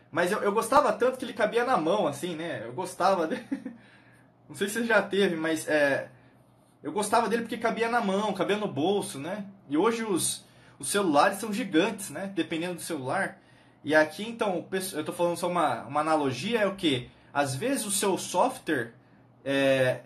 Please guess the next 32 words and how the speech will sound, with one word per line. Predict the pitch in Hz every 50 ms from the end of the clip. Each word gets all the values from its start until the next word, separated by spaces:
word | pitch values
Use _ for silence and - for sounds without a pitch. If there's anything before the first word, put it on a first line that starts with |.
| - -
que | - 165
deveria | 156 180 175 170 160 175 208
ser | 196 - 196
do | 160 160 160 151 139 127 - - -
I | 131 147 151
O | 143 135
S, | 131 139 147 139 - - - 127 120 117
sei | - 147
lá, | 135 131 143 139
X | 135 127 - - 147 135
Y | 143 135 - - 147 135
Z, | 127 -
que | - -
eu | 143
não | 131
sei | - 139
qual | 131 143 135
que | 139
é | 135
agora, | 120 - 151 170 156
mas | 147 139 135 131
do | 123 139 143
iPhone | 139 139 - 160 151 147 135
onze, | 123 135 185 247 226 170 147
que | 131 139
eu | 135
acho | 135 135
que | -
é | 131
o |
mais | 131 127 127 123
novo, | 135 185 254 285 185 147 123